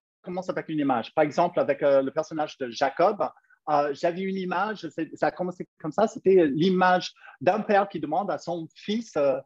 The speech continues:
euh, et la scène est dans le livre, euh, qui demande à son fils de tuer, euh, un cochon. Et c'était cette image, euh, qui m'a inspiré et j'arrivais pas à, à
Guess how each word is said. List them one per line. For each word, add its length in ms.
euh, 200
et 120
la 140
scène 220
est 80
dans 120
le 120
livre, 400
euh, 220
qui 140
demande 180
à 40
son 180
fils 320
de 220
tuer, 540
euh, 400
un 120
cochon. 500
Et 40
c'était 360
cette 500
image, 500
euh, 200
qui 140
m'a 160
inspiré 580
et 60
j'arrivais 400
pas 760
à, 200
à 60